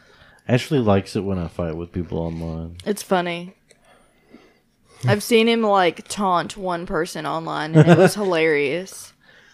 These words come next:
Speaker 2: There's this fucking dude, he's trying to, like, be all racist and shit.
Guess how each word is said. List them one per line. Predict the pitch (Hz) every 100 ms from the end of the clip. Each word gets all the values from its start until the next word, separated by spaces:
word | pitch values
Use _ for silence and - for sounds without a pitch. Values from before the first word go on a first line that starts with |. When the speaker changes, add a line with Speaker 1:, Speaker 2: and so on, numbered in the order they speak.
| _
Speaker 2:
There's | 113 107 113
this | 110 -
fucking | - 107 - 101 95
dude, | 90 98 98 98
he's | 104 98 -
trying | - 104 95
to, | 87 82 82
like, | 82 85 80
be | -
all | 78 69
racist | 78 78 - - - -
and | 85
shit. | - - 50 50